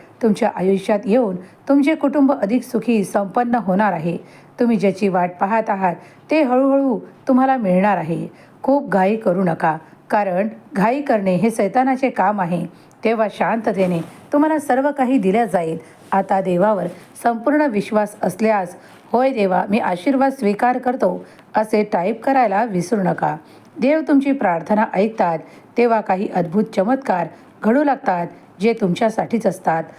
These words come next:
सर्व काही देवाच्या इच्छेनुसार घडते, तेव्हा तुम्ही नेहमी समाधानी व्हाल. माझी अशी इच्छा आहे की तुम्ही हे शेवटपर्यंत पुढील काही मिनिटे ऐकावे.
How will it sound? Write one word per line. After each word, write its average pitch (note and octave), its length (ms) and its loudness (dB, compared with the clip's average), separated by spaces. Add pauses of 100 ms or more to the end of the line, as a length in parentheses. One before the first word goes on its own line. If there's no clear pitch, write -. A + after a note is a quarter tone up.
(280)
सर्व C4 200 0
काही A3+ 240 -2
देवाच्या F#3 480 0
इच्छेनुसार G3+ 600 -2
घडते, E3 500 -2 (280)
तेव्हा C#4+ 220 2
तुम्ही C4+ 260 2
नेहमी G#3 400 2 (280)
समाधानी G#3 540 0
व्हाल. E3+ 300 0 (400)
माझी F3+ 460 -2 (1040)
अशी B3 260 2
इच्छा B3+ 380 0
आहे G#3 300 0 (300)
की C#4 100 0
तुम्ही A#3+ 420 2 (280)
हे B3+ 120 2
शेवटपर्यंत A3 720 0 (420)
पुढील D4 240 2
काही B3+ 260 0
मिनिटे G#3+ 500 2
ऐकावे. E3+ 560 -2